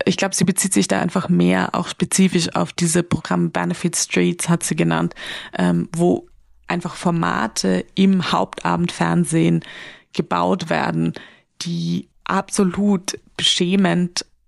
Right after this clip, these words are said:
für Menschen sind, die nicht obere Mittelschicht sind und das absichtlich und sehr schamlos im Fernsehen gezeigt wird und auch so ausgestellt wird. Und das Narrativ ist, ähm, die Menschen, die vom Wohlfahrtsstaat leben,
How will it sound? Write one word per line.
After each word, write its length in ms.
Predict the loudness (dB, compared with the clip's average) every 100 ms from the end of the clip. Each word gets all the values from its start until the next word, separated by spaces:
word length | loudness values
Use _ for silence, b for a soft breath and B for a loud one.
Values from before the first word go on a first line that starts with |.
| _
für 360 | -20 -2 0
Menschen 760 | 2 2 2 2 2 -2 -4 -10 _ _ _ -10
sind, 520 | -2 2 2 0 2
die 80 | 4
nicht 380 | 2 -2 -10 -12 -4
obere 260 | 0 2
Mittelschicht 680 | 0 0 0 0 -2 -6 -12 _ -14
sind 380 | -2 -2 0
und 160 | -4 -4
das 200 | -4 -2
absichtlich 800 | -4 -2 0 0 0 -2 -2 -6 B _
und 180 | -4
sehr 320 | 0 2 2 2
schamlos 800 | 0 0 0 -2 0 0 -2 -6 B B B -4
im 180 | -2
Fernsehen 520 | -2 -4 -2 -2 -2 -2
gezeigt 500 | -2 -2 -4 -4 -4
wird 200 | -4 B B B -4
und 420 | -2 0 -2 -4 -4
auch 120 | -2
so 140 | 0
ausgestellt 640 | 0 -2 -2 0 2 0
wird. 140 | 0 -2
Und 120 | -2
das 140 | -2
Narrativ 580 | -2 -4 -4 -2 -2 -2 -2
ist, 320 | 0 0 -4 B B B _
ähm, 300 | -10 -8 -6
die 100 | -2
Menschen, 400 | 0 0 -2 -2
die 460 | -4 -6 -4 -4 -6
vom 320 | -6 -4 -2
Wohlfahrtsstaat 800 | -2 -2 -2 -2 -2 -2 -4 -2
leben, 460 | 0 2 0 -2